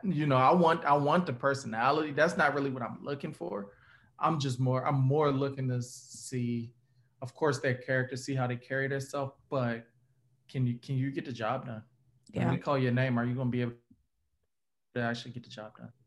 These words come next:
Speaker 2: Yeah, I saw something, I think it was on, I wanna say, like, Yahoo Sports posted this week, and it was, it was a, the fun combine. Higgins, your favorite.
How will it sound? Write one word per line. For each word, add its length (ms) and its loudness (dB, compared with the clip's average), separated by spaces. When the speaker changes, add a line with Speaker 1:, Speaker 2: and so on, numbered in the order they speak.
Speaker 2:
Yeah, 320 -2
I 120 2
saw 300 -4
something, 560 -4
I 80 -2
think 240 -6
it 80 -4
was 240 -2
on, 560 -2
I 40 -2
wanna 120 0
say, 180 -2
like, 160 -2
Yahoo 400 4
Sports 460 0
posted 400 2
this 220 2
week, 280 2
and 640 0
it 140 4
was, 360 -2
it 60 4
was 120 4
a, 80 2
the 60 2
fun 300 2
combine. 640 6
Higgins, 400 4
your 80 2
favorite. 580 0